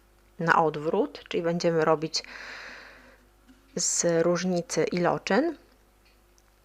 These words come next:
To też patrzymy sobie, co tutaj mamy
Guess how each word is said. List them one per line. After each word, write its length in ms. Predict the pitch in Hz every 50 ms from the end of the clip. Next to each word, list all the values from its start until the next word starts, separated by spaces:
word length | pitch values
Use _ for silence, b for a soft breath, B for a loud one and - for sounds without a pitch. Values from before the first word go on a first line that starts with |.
| _ _ _ _ _ _ _ _ _ _ _ _ _ - _ _ _ - - _ _ _ _ _ _ - 196
To 100 | - 196
też 180 | 190 - 190 -
patrzymy 480 | - - 185 - - - 180 175 170 175
sobie, 500 | - - 175 165 165 170 165 165 175 190 - - _ _ _ _ _ _ _ _ _ _ _ _ _ _ _ _ _ _ _ _ _ _ - _ _ _ _ _ _ _ _ _ _ - - - - - _ _ _ _ _ _ _ _ _ _ - - _ _
co 200 | - - 190 185
tutaj 360 | - 180 175 - - 185 175
mamy 560 | 190 170 165 165 165 165 160 160 165 165 196